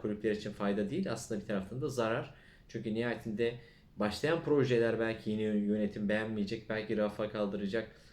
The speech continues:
İşte alınan oyuncuların belki tekrar geri gönderecekler, satacaklar. Hani, e, taşlar tekrar yerinden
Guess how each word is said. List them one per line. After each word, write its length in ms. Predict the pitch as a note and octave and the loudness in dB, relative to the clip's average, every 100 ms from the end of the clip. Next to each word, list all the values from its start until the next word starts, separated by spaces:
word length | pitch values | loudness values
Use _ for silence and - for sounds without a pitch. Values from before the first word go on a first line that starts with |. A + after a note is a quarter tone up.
| - | -20
İşte 320 | - - A2+ A2+ | -6 2 2 2
alınan 360 | G2+ G2+ A2 C#3 | 0 2 4 4
oyuncuların 500 | C3 B2 A#2 B2 A2+ | 4 2 2 2 2
belki 280 | A2 - A#2+ | -2 -2 -6
tekrar 320 | A2+ B2 A2+ G2 - - - - | -4 -2 -2 -4 -14 -20 -20 -6
geri 200 | G#2 G#2 | 2 2
gönderecekler, 680 | A#2+ B2 A#2+ A2+ A#2 - A#2+ | 4 2 2 0 -2 -2 -4
satacaklar. 680 | - G#2+ A2+ A#2+ A#2 - A2+ | -2 -4 0 0 0 -2 -2
Hani, 240 | G2+ G#2+ G#2 - - - - | 0 0 -4 -12 -20 -20 -6
e, 240 | G2 F#2+ F#2 - - - | 2 4 2 -2 -16 -8
taşlar 460 | - F3+ - D3+ D3+ | 2 2 2 0 2
tekrar 320 | D3 - C#3 | 0 2 0
yerinden 500 | A#2+ A#2 A#2 A#2 C3 | 2 4 4 2 0